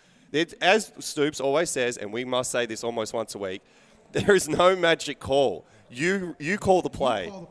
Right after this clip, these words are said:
Speaker 2: play.
Speaker 1: You call the
Speaker 2: You
Speaker 1: play.
Speaker 2: do it.
Speaker 1: There's, yeah, you do it. You call the play. I don't,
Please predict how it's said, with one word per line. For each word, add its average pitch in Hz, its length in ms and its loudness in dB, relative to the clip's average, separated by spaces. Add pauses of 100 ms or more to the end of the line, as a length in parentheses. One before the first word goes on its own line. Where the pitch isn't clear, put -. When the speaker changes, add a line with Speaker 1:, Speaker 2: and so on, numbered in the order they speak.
Speaker 2:
play. - 100 -4
Speaker 1:
You - 80 0
call 214 300 4
the 175 80 -2
Speaker 2:
You 165 60 -10
Speaker 1:
play. 143 280 2
Speaker 2:
do 98 80 -6
it. 98 140 -16 (260)
Speaker 1:
There's, 160 300 4
yeah, 190 200 4
you 165 240 -2
do 196 220 6
it. 98 160 -4
You 196 140 -4
call 226 200 6
the 165 80 -2
play. 123 240 2
I 156 180 6
don't, 220 180 0